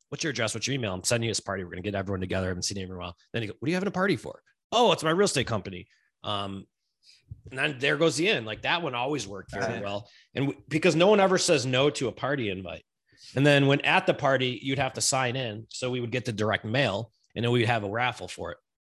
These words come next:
Speaker 1: So I would get direct mail, build a direct mail list. Everyone signs in with an email list. And then all of that shit just gets retargeted for, for life, um, essentially.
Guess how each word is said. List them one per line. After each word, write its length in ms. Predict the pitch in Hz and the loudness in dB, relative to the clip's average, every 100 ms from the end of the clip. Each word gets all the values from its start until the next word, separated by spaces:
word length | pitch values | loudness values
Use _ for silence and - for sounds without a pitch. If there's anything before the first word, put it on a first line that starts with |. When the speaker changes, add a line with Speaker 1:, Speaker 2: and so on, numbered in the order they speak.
| _ _ _ - | _ _ _ -10
Speaker 1:
So 200 | - 123 | -4 0
I 120 | 120 | 0
would 100 | 117 | 0
get 140 | 127 117 | -4 -4
direct 260 | 120 127 | -4 -2
mail, 200 | 127 127 | -2 -2
build 200 | 110 113 | -2 -6
a 40 | 101 | -4
direct 280 | 107 143 | -4 -2
mail 240 | 143 135 123 | -2 -2 -2
list. 280 | 113 113 - - _ | -4 -6 -10 -20 _
Everyone 280 | 139 160 151 | -2 2 2
signs 300 | 123 131 127 | 2 0 0
in 100 | 120 | -2
with 140 | 113 107 | -2 -2
an 80 | 110 | -2
email 380 | 131 113 104 104 | -2 -2 -4 -4
list. 400 | 104 110 - _ _ _ | -4 -6 -6 _ _ _
And 80 | 120 | -2
then 100 | 131 | 4
all 220 | 147 185 | 6 6
of 80 | 131 | 6
that 200 | 123 113 | 2 0
shit 200 | - 113 | -2 -2
just 160 | 113 - | -2 -4
gets 160 | 107 | -4
retargeted 580 | 110 101 120 120 101 98 | -6 -2 -2 -2 -4 -8
for, 200 | 101 87 - | -10 -12 -14
for 180 | - 107 | -10 -4
life, 440 | 95 82 60 - - _ _ _ _ | -2 -4 -6 -12 -18 _ _ _ _
um, 380 | - 90 87 90 - _ _ _ - - | -4 -4 -4 -8 -14 _ _ _ -12 -2
essentially. 540 | - 123 - 90 | 2 2 0 -6